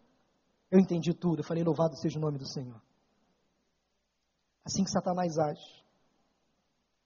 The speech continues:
Você precisa estar atento, porque ele age, ele age durante o expediente. As setas, as flechas que ele,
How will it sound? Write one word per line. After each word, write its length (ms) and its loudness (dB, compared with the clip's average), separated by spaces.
Você 160 0
precisa 480 0
estar 300 0
atento, 580 0
porque 300 -8
ele 100 -2
age, 580 0
ele 280 4
age 440 2
durante 340 4
o 40 -10
expediente. 760 -4
As 300 -2
setas, 480 6
as 160 2
flechas 560 4
que 120 -4
ele, 80 -8